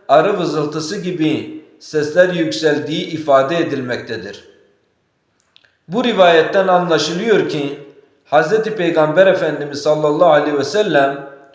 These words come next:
Müslümanlara teravihi cemaatle kılmalarını sünnet kılmıştır.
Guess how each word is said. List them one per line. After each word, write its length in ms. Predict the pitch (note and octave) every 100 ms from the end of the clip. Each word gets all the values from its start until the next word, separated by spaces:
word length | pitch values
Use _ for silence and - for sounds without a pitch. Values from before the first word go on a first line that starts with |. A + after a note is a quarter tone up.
| _ _ _ _ -
Müslümanlara 880 | D#3+ E3+ F3 F3 E3 D#3+ E3 G3
teravihi 600 | - D#3+ D#3 D3 D3+ F3+
cemaatle 680 | D3+ D#3 D3+ E3+ F3+ E3+ C#3+
kılmalarını 880 | D#3+ D3+ D3+ C#3+ C3+ C3+ F3 G#3+ - - - - -
sünnet 520 | - D3+ D3 F3 C3
kılmıştır. 680 | C3+ B2+ A2+ - G#2+ -